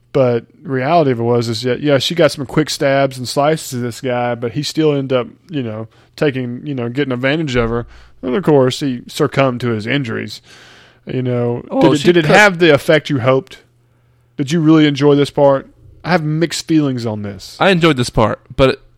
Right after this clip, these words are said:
Speaker 2: I was expecting more of a part with that belt buckle knife or that crazy hook blade that she keeps, you know, hidden and stuff like that. More of a her and one hundred percent clarity in a fight.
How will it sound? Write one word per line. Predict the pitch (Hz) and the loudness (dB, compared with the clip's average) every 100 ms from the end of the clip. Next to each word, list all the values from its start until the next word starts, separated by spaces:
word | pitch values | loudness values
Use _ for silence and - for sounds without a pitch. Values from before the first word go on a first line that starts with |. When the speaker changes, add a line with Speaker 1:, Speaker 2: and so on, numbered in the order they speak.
| - | 2
Speaker 2:
I | 139 | 4
was | 143 | 4
expecting | 131 - 175 175 180 147 123 | 0 0 0 2 0 0 -4
more | 131 131 131 | -2 2 4
of | 123 | 4
a | 113 | 2
part | - 127 120 | 4 4 4
with | 117 113 - | 2 0 2
that | 113 110 110 _ _ _ _ _ _ _ | 2 4 0 _ _ _ _ _ _ _
belt | - 139 123 | 4 4 4
buckle | 123 120 | -2 -2
knife | 107 107 104 101 - - | -2 -2 -4 -6 -10 -12
or | - 113 113 110 | -6 -2 -2 -2
that | 104 113 113 - | -2 -2 -2 -4
crazy | - 147 127 | 0 2 2
hook | 113 165 - - | 2 0 -2 -6
blade | 131 117 110 107 | -2 0 0 -4
that | 110 | -8
she | 123 | -10
keeps, | 110 131 120 - - - _ _ _ _ | -10 -8 -8 -10 -18 -18 _ _ _ _
you | - | -6
know, | 117 113 | -2 0
hidden | 110 127 117 113 107 | 2 2 2 -2 -4
and | 104 104 | -6 -6
stuff | - 113 | -2 0
like | - 110 | 0 0
that. | 117 110 | 2 2
More | 143 196 214 | 2 4 4
of | 135 | 4
a | 127 113 107 - - _ - _ _ _ _ _ _ _ _ | 4 4 0 -12 -20 _ -20 _ _ _ _ _ _ _ _
her | - 175 165 | 4 6 6
and | 135 120 | 4 4
one | 131 123 | 4 6
hundred | 143 139 123 | 4 4 0
percent | 123 - 139 127 - - | -2 0 2 2 0 -2
clarity | 131 123 120 117 113 107 - | 2 4 4 2 0 -4 -8
in | 127 | -6
a | 113 | -6
fight. | - 117 104 107 | 0 0 0 -6